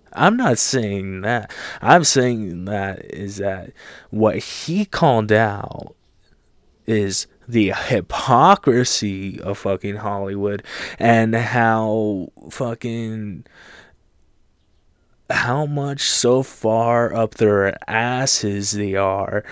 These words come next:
in terms of trying to be politically correct and trying to influence everyone to be righteous and then shit. But honestly,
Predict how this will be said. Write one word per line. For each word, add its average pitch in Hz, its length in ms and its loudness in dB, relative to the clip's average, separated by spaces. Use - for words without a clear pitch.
in 113 220 -2
terms 120 800 -4
of 120 500 0
trying 120 320 0
to 120 100 -2
be 117 260 0
politically 113 960 0
correct 107 680 2
and 110 220 0
trying 110 480 -2
to 107 380 0
influence 123 840 0
everyone 110 880 0
to 120 160 -4
be 110 180 0
righteous 120 720 4
and 107 160 -6
then 101 120 -4
shit. 107 460 0
But 107 240 2
honestly, 127 840 4